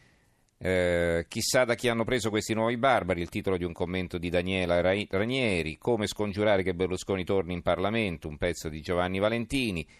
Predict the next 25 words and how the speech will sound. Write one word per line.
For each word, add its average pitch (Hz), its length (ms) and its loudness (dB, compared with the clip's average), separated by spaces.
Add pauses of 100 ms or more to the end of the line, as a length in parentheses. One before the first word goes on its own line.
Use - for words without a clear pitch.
(440)
Premier, 107 520 0
chi 101 160 -6
fa 101 180 2
il 95 100 -2
contratto, 110 840 0 (140)
eh, 73 260 -6
è 64 100 -6
un'intervista 87 840 -2
a 85 120 -2
Michele 92 480 0
Ainis, 78 580 -2 (220)
al 65 640 -10
costituzionalista, 92 1040 -4
al 73 280 -4
magistrato. 82 760 -2 (640)
Massimo 117 440 0
Cacciari 101 420 0
invece 95 320 -2
intervistato, 90 760 -2
ma 95 140 0
che - 160 -2
Unni, 85 480 -2
altri 92 560 -2
i 87 120 -4
rischi. 78 520 -8